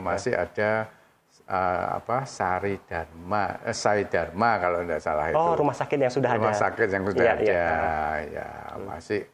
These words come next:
Speaker 2: Hmm.
Speaker 1: seperti itu. Ya, ki-, kita keliling aja lah tahun
Speaker 2: Hmm.
Speaker 1: delapan empat itulah.
Speaker 2: Hmm.
Speaker 1: Sampai, eh, akhirnya ya teruslah berjalan di Jalan Sutomo itu.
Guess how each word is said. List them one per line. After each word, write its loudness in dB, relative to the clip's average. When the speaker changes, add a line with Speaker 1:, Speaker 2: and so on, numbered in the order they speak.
Speaker 2:
Hmm. -12
Speaker 1:
seperti 0
itu. 4
Ya, 4
ki-, 0
kita 4
keliling 4
aja 6
lah 4
tahun 4
Speaker 2:
Hmm. 2
Speaker 1:
delapan 4
empat 2
itulah. 2
Speaker 2:
Hmm. 0
Speaker 1:
Sampai, -2
eh, -2
akhirnya 0
ya -8
teruslah 0
berjalan 0
di -2
Jalan 0
Sutomo 0
itu. -2